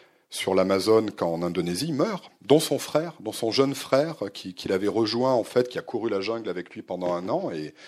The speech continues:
évidemment, qui, dévoré par, par les mauvaises fièvres, est mort, euh. Non, non, c'est, c'est, alors, après, on peut toujours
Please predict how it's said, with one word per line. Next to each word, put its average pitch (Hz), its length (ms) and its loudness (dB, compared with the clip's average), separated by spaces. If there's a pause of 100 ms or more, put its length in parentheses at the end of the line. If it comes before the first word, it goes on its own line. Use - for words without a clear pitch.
(380)
évidemment, 78 520 -6
qui, - 260 -20
dévoré 82 460 -8
par, 71 320 -10
par 73 180 -8
les 78 80 -12
mauvaises 82 300 -10
fièvres, 107 340 -4
est 80 60 -12
mort, 92 360 -14
euh. 76 260 -14 (1160)
Non, 104 160 2
non, 220 220 2
c'est, - 260 -4
c'est, 90 320 -2
alors, - 180 2 (300)
après, 165 260 2
on 139 100 2
peut 135 120 -6
toujours 156 340 0